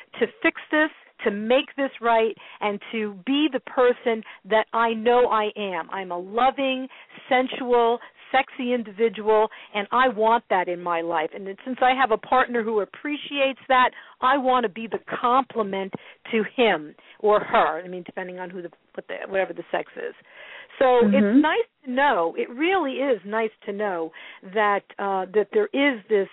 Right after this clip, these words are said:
Speaker 1: uh, more natural bioidentical hormone replacement therapy out there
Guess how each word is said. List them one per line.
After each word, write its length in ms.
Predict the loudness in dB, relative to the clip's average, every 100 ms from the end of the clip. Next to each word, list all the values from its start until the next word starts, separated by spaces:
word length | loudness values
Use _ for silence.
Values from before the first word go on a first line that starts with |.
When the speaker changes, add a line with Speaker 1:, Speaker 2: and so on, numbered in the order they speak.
| _
Speaker 1:
uh, 200 | -2 -2 -6
more 480 | -8 0 2 2 -2 -12
natural 920 | -8 -2 2 2 0 -2 2 2 0 -4 -20 -20 -2
bioidentical 1300 | 2 4 6 4 2 -4 0 -2 -2 -6 -4 -4 -4 -10
hormone 520 | -6 -4 -2 -4 -6
replacement 720 | -8 -8 -2 -2 -2 -10 -4
therapy 500 | 0 0 0 -4 -12 -4
out 220 | -2 -2
there 240 | -2 -2